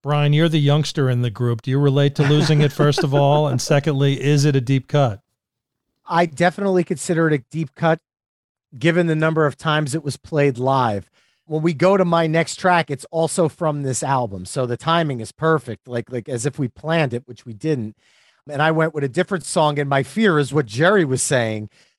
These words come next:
Speaker 2: that this song is, I think a lot of people really like this song. And I'm wondering if this one is, is technically a deep cut, because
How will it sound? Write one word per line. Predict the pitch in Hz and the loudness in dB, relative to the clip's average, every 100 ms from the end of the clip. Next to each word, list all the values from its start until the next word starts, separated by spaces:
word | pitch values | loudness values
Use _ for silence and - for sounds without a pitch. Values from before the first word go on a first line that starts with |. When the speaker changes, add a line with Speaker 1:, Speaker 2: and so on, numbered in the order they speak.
| _ - | _ -4
Speaker 2:
that | 147 151 151 - _ _ _ 117 | 0 2 2 -2 _ _ _ -4
this | 131 185 | -2 0
song | - 180 180 | 2 2 2
is, | 165 131 113 - _ _ _ - | -2 -4 -8 -14 _ _ _ -12
I | 156 | -8
think | - 175 | -4 -4
a | 160 | -2
lot | 160 170 | 0 0
of | - | 0
people | 180 160 143 | -4 -4 -2
really | 156 151 | 0 0
like | 139 139 147 | 0 0 0
this | - 165 | -4 -6
song. | - 190 196 180 | 0 2 2 2
And | 151 | 0
I'm | 143 | 0
wondering | 143 160 180 170 165 | 0 0 2 0 0
if | 151 - _ _ _ _ - | -2 -6 _ _ _ _ -6
this | 160 185 | -4 -2
one | 165 160 | 0 0
is, | 160 131 | -2 -4
is | - 151 135 | -6 -6 -6
technically | - 185 - 175 165 156 | -4 -4 -4 -8 -2 -2
a | 147 | -2
deep | 147 165 - | -2 -6 -2
cut, | 175 175 | -2 0
because | 160 131 160 | -4 -4 -2